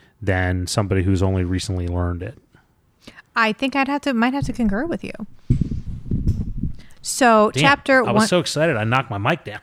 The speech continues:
Speaker 1: <laughs> Woo!
Speaker 2: So, chapter one hundred and forty-eight.
Speaker 1: This is the kind of, like,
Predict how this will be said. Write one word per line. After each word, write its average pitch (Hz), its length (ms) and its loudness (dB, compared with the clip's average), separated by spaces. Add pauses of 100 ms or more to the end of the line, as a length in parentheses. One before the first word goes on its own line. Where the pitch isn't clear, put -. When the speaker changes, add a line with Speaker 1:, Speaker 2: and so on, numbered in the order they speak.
Speaker 1:
<laughs> 147 60 -12 (3500)
Woo! 403 300 8 (2250)
Speaker 2:
So, - 140 0
chapter 269 360 2
one 240 180 4
hundred 240 280 4
and 196 120 4
forty-eight. 208 280 4
Speaker 1:
This 254 120 0
is 190 60 0
the 165 80 4
kind 143 240 4
of, 123 100 -2
like, 123 200 0